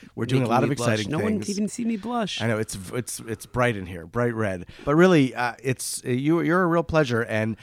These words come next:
Speaker 1: I, I'm excited about this episode because I know in, in N C S Y, everybody knows your name because you're sending out those amazing emails, you know, so I've
Speaker 2: Now I'm
Speaker 1: I
Speaker 2: really blushing.
Speaker 1: <laughs> they, people saying all the time, like, "Yeah, I keep getting those emails."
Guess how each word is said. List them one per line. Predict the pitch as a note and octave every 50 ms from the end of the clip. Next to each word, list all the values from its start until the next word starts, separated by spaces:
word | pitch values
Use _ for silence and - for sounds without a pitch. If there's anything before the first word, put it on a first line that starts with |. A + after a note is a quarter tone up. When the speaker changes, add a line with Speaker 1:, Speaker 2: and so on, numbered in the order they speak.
| - - _ _ -
Speaker 1:
I, | - A#2+ A#2+ - _
I'm | A#2 A#2+ B2 B2+
excited | A#2+ - - D#3 E3+ F#3
about | F#3 D#3+ D3+
this | - A#2+ - C3
episode | B2+ B2+ - B2+ - A#2+ A2 G2+
because | G#2+ - A#2+ G#2+
I | B2 B2
know | B2+ B2 B2 A#2+ B2 C3 C3+ C#3+ C3+ A2 G#2 G2 G2 G2 - _ _ _ _
in, | A#2 G#2+ G#2
in | A2 G#2+ - A#2+
N | C3 C3+ C3+
C | - C#3
S | B2 - A#2+
Y, | A2+ A2+ -
everybody | C3 C#3+ - F#3+ F#3 F#3+ F3+ E3
knows | C3+ B2+ A#2 A2 F2+
your | F#2+ F#2+
name | F#2 F#2 G#2 A#2 A#2 F#2+ E2+ F2 A2 C#3+ - _ _ _ _ _ _ _ _ _
because | - A#2 G#2 F#2 A2 G#2 F2+ G2+
you're | A#2+ C3
sending | B2 - - B2+ B2 A#2+ A2+
out | A2+ G#2+ G#2+ G#2 -
those | A#2 G#2 G2+ G2+ F#2
amazing | G2+ G2+ G#2 A2 A#2+ B2 B2 B2+ A#2+
emails, | A2+ G#2 F#2+ F#2+ F2+ F2+ F2 F2 F#2 G2+ - - - - - - - _ _
you | - G2+ G2
know, | G2 G2
so | F#2+ - G#2+ A2
I've | A#2 A2+ A#2+ A#2
Speaker 2:
Now | A2+ A2
I'm | A#2 A2+
Speaker 1:
I |
Speaker 2:
really | A2 A2 G#2+ G#2+
blushing. | F#2+ - G#2+ G#2+ G#2+ - - A2 A2 - -
Speaker 1:
<laughs> | - - -
they, | E3 C3+ C3+ A#2+ A2 - - - C#3 - _
people | - C#3+ - C#3+ C#3+ C3+ A#2 - -
saying | - - C3 A#2+
all | A#2 B2
the | C#3 -
time, | - B2+ A#2+ A2
like, | A2 A2 G2+ - -
"Yeah, | - C#3+ B2 A#2 G#2
I | G#2+ G#2
keep | - - C3+ -
getting | D3 C#3 C#3 C3+
those | C3 A#2+ A2+
emails." | A2 G2+ A2 G#2 G2 G2 G2+ G2+ -